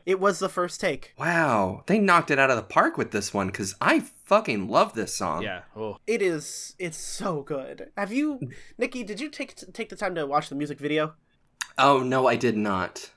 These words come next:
Speaker 1: Um,
Speaker 2: unfortunately.
Speaker 1: the music video is Tom York, um, in, like, a, he's in a fishbowl. He's wearing a
Speaker 3: <gasps>
Speaker 1: fishbowl on his head, and it
Speaker 3: It's
Speaker 1: slowly
Speaker 3: that
Speaker 1: fills up.
Speaker 3: one.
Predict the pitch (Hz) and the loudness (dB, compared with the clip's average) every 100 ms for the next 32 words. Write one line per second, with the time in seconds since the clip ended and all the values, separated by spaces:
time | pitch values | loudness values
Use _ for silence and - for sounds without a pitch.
0 | - 196 185 165 104 101 - 139 - 87 | 2 4 4 0 0 0 0 -2 -2 -4
1 | 120 220 247 254 180 233 226 185 165 165 | -2 -2 -2 -4 -4 -2 2 2 2 -2
2 | 160 - 214 208 196 185 185 180 - - | -6 -8 -4 -4 -2 0 0 -2 -10 -20
3 | _ _ 175 170 160 151 147 - 185 180 | _ _ 0 2 2 -2 -4 -4 -2 0
4 | 165 160 165 156 147 - 160 143 139 131 | 0 -2 -2 0 0 -4 -6 -4 -4 -6
5 | 127 - _ _ _ _ 208 226 165 - | -10 -16 _ _ _ _ -4 -2 -2 -2
6 | 247 - 165 147 123 175 175 185 214 196 | -2 -2 0 -2 -2 -6 -2 2 4 2
7 | 151 - 254 - 160 143 143 139 143 175 | 0 0 0 0 -2 0 0 0 -2 0
8 | 156 151 147 139 - 214 247 - 135 175 | 2 0 -4 -4 -2 0 2 0 0 0
9 | 170 185 151 110 107 104 95 | 0 0 0 -2 -6 -8 -10